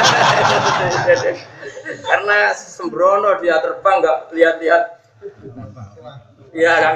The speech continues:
lihat ketua. Kalau terbangnya di sini aman, Bu. Wali itu ada A C C-nya, nggak bisa sembarang orang jadi wali, harus ada yang daftar. Makanya layak riful wali, lalu yang tahu wali ya wali, karena tahu ini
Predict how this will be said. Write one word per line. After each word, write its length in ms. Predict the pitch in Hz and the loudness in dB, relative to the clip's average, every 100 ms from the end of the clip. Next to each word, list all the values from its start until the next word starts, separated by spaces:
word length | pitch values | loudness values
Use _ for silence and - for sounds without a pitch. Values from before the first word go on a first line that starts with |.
| 175 | 2
lihat 120 | 180 180 | 0 -2
ketua. 320 | 190 185 160 | -2 0 2
Kalau 160 | 180 214 | 4 2
terbangnya 400 | - 202 208 208 | 2 2 4 2
di 80 | - | -2
sini 160 | 240 | 2
aman, 400 | 214 156 - 139 | 4 4 0 -8
Bu. 80 | 110 104 113 202 - - _ _ _ _ _ _ _ _ _ _ _ _ _ _ _ _ _ _ 214 143 - - - _ _ _ _ - | -12 -18 -20 -18 -18 -18 _ _ _ _ _ _ _ _ _ _ _ _ _ _ _ _ _ _ _ -20 -20 -20 -20 _ _ _ _ -2
Wali 320 | 202 214 247 | 2 2 2
itu 80 | 269 | 2
ada 400 | 269 - 190 190 | 0 2 2 2
A 40 | 196 | 2
C 160 | 196 | -2
C-nya, 400 | 196 196 190 180 - | -2 -6 -6 -10 -6
nggak 320 | 190 - - | -4 -2 -4
bisa 320 | 208 - 180 | -6 -4 -4
sembarang 360 | 156 165 170 160 | 0 2 4 2
orang 200 | 165 160 | 0 -2
jadi 160 | 156 151 | -8 -10
wali, 160 | - 156 | -6 -4
harus 80 | |
ada 200 | 151 143 143 | -4 -4 -4
yang 80 | 131 | -6
daftar. 400 | - - _ _ _ _ _ _ _ _ - - _ _ _ _ _ _ _ _ _ _ 104 | -10 -14 _ _ _ _ _ _ _ _ -20 -20 _ _ _ _ _ _ _ _ _ _ -6
Makanya 300 | 117 147 156 139 - - _ _ - | -2 2 2 2 -2 -12 _ _ -2
layak 400 | 117 123 120 113 | 2 2 0 -2
riful 160 | 120 | 0
wali, 240 | 120 120 131 | 2 2 2
lalu 240 | 120 120 | 2 2
yang 160 | 117 117 | 2 2
tahu 160 | 120 | 2
wali 240 | 117 110 110 | 4 2 2
ya 160 | 120 | 2
wali, 240 | 113 107 101 | 2 -2 -4
karena 240 | 107 120 | -4 -4
tahu 320 | 101 101 95 | -4 -6 -8
ini 80 | 92 | -18